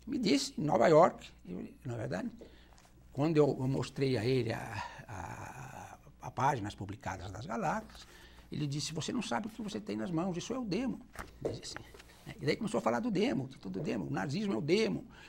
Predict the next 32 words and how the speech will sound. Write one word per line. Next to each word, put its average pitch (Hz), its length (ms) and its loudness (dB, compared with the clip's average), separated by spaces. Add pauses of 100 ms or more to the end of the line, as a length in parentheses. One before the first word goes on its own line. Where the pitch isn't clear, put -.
porque - 140 -2
ele, 127 160 -2
ele 135 380 2
realmente 131 280 0
tem 147 100 2
uma, 135 180 -2 (140)
tem 131 160 0
uma 123 340 -2
passagem 156 480 0
muito 135 260 -2
bonita 151 260 0
na 147 100 -2
vida 113 200 -2
dele, 156 260 -2
diplomática, 117 640 -4
ele 135 120 -2
ajudou 131 320 0
os 190 80 0
judeus, 165 320 2
a, 139 100 0 (120)
a, 113 160 -8 (400)
quando 123 200 0
ele 110 120 0
era 113 100 -4
diplomata 110 480 -4
na 101 100 -6
Alemanha, 151 360 -4
já 123 140 -2 (100)
ajudou 117 360 0
muitos 190 240 2
judeus 139 320 0
a, 202 220 0